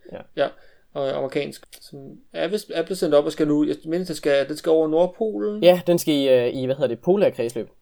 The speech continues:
Speaker 1: Og også lidt
Speaker 2: Ja.
Speaker 1: specielt, men... Øh,
Speaker 2: Og de, de kommer ligesom til at tage over, øh, nu hvor Soho nok ikke sådan er der så meget mere.
Speaker 1: Ja.
Speaker 2: Men, øh, ud, altså fra, fra det her er der lavet tre hundrede P H D'er.
Speaker 1: <laughs> Wow.
Speaker 2: Altså fra en,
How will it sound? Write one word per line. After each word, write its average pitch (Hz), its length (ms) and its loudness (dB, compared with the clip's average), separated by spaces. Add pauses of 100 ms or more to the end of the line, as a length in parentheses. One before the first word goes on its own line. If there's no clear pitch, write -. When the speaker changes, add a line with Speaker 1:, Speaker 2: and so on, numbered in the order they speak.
Speaker 1:
Og 101 100 -6
også - 160 -2
lidt 147 100 2
Speaker 2:
Ja. 143 60 2
Speaker 1:
specielt, 131 380 -4
men... 110 180 -10
Øh, 104 80 -8 (360)
Speaker 2:
Og 147 120 -10
de, 151 220 -8
de 143 60 -18
kommer 143 240 2
ligesom 135 180 -8
til 135 100 0
at 131 60 -2
tage 131 160 2
over, - 280 0 (280)
øh, 151 320 -14 (360)
nu 143 100 -12
hvor 135 160 -6
Soho 131 400 -6
nok 131 280 -4
ikke - 220 -14
sådan 135 180 -12
er 139 120 -6
der 139 80 -8
så 131 120 -12
meget 135 140 -6
mere. 139 180 -8 (200)
Speaker 1:
Ja. - 80 -12 (400)
Speaker 2:
Men, 143 240 -2
øh, 135 280 4 (120)
ud, 175 240 0
altså 147 200 -6
fra, 147 140 -4
fra 156 260 2
det 170 140 0
her 170 120 4
er 139 160 2
der 135 60 -4
lavet 139 520 2 (360)
tre - 320 -2
hundrede 160 360 -2
P - 100 -10
H 147 60 -4 (220)
D'er. 143 260 -2 (280)
Speaker 1:
<laughs> - 600 -8
Wow. 92 380 -6 (300)
Speaker 2:
Altså 143 200 0
fra 143 280 -4
en, 156 280 -2